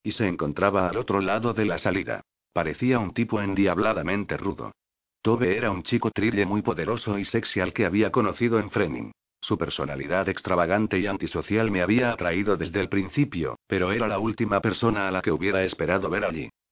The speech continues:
Tobe era capaz de mover objetos con la mente, por lo que resultaba un aliado muy poderoso. Luego vi quiénes le acompañaban.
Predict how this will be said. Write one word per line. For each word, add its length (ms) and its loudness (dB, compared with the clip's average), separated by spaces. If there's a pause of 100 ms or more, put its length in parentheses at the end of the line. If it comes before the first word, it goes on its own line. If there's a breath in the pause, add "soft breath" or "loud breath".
(280)
Tobe 280 2
era 180 -2
capaz 380 2
de 100 4
mover 300 2
objetos 500 0
con 200 2
la 100 -2
mente, 420 -2 (120)
por 160 2
lo 120 0
que 100 0
resultaba 560 0
un 120 -2
aliado 420 0
muy 220 0
poderoso. 580 -4 (840)
Luego 360 0
vi 120 -4
quiénes 380 0
le 120 -2
acompañaban. 680 -2